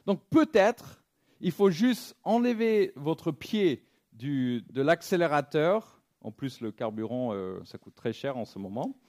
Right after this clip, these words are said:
Donc vas-y, enlève un petit peu votre pied du, du, de l'accélérateur. Vis avec moins de choses.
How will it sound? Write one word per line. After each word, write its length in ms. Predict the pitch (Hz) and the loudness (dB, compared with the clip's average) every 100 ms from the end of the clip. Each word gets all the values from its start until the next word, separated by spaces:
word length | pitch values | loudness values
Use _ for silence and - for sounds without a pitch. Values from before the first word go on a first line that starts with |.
| - _ _ _ | -20 _ _ _
Donc 180 | 139 139 | -4 4
vas-y, 380 | 160 135 110 - _ _ | 2 2 -6 -8 _ _
enlève 360 | 175 247 254 233 | 0 6 6 6
un 140 | 240 | 2
petit 160 | 240 220 | 0 -2
peu 140 | 226 | 0
votre 260 | 190 190 - | 2 0 0
pied 180 | 214 | -4
du, 160 | 170 170 - _ | -4 -6 -12 _
du, 320 | 135 156 147 | -6 -2 -2
de 100 | 143 | 0
l'accélérateur. 1040 | 160 175 - 175 160 147 143 156 160 185 - _ _ _ _ _ _ _ _ _ _ _ _ _ - | 2 2 0 -2 2 2 0 -2 0 -2 -6 _ _ _ _ _ _ _ _ _ _ _ _ _ -12
Vis 580 | 127 123 170 208 220 - | -12 -6 0 0 0 -2
avec 360 | 143 143 - | 0 0 0
moins 280 | 127 131 143 | -2 0 0
de 80 | 139 | -2
choses. 720 | - 131 104 92 - - - | -6 -6 -6 -8 -14 -20 -20